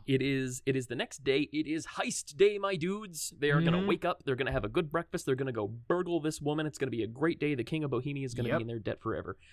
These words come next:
Speaker 1: So, quote, "I slept at Baker Street that night and when engaged upon our toast and coffee in the morning when the King of Bohemia rushed into the room."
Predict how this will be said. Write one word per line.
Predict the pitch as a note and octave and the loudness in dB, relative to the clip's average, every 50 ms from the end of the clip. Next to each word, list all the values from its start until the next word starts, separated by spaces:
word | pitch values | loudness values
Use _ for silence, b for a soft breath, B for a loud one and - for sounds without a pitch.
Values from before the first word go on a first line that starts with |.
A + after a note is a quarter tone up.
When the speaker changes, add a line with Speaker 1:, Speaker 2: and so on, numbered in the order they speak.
| B B | B B
Speaker 1:
So, | - - D3 - - - - | -4 -2 -2 -2 -4 -8 -14
quote, | - - A3 G#3+ - - - - b b b b b b b b b b b - - - - - - | -6 0 2 2 2 0 -4 -10 b b b b b b b b b b b -20 -20 -20 -20 -8 -4
"I | B2+ C3 | -4 -4
slept | B2 - - A3 C4+ C4+ G3 | -2 -2 -4 -4 -2 -2 -4
at | E3 - | -2 2
Baker | C3+ B2 G#2+ - D2+ | 2 2 2 0 -4
Street | - - D#2 D#2+ E2 | -6 -6 -6 -6 -4
that | E2+ F#2+ G2 - | -4 -4 -4 -4
night | F#2+ G#2+ A2 D#3+ D#3+ | -2 -2 -2 -2 -2
and | C#3 A#2+ A2 | -4 -4 -2
when | B2+ C#3 C#3 | -2 -2 0
engaged | C3+ B2+ B2 A#2+ A2 G#2 D3 F3+ G3+ D#3 B2 A#2+ | 0 0 -2 -2 -2 -2 -2 -2 -2 -2 -4 -6
upon | B2 - D3+ D3 C3+ | -4 -4 -2 -2 0
our | B2 A2 G2 | 0 0 -2
toast | - - D#3 D#3+ D#3 - - - | -2 -4 -4 -4 -4 -4 -6 -6
and | B2 A#2+ G#2+ - | -6 -6 -6 -6
coffee | - A2+ A#2 A2+ - A2 G#2 G2+ | -4 -2 -2 -2 0 -2 -4 -4
in | G2+ G2+ | -4 -4
the | G2 | -4
morning | F#2+ G2 A2 G#2 B2 D#3 D#3+ C#3+ | -4 -2 -2 -2 -2 0 0 0
when | C3 B2+ | 0 0
the | A#2 G#2+ | 0 -2
King | - - - - A3+ A#3+ B3 | -4 -6 -6 -4 -4 -4 -4
of | B3+ A3 C#3 C3 | -4 -6 -2 0
Bohemia | F3 D#3 C#3 - - G#3+ G#3 C#3+ G#2 F#2 F2+ | 2 2 2 0 -2 -2 -2 0 0 0 -2
rushed | F2+ F#2+ F2+ - - - | -2 -4 -4 -6 -6 -8
into | G#2+ F#2+ F#2+ G2+ - | -8 -8 -6 -6 -6
the | F#2+ F#2 | -6 -6
room." | F2 E2+ F#2 F2+ - - - | -4 -4 -4 -4 -2 -2 -2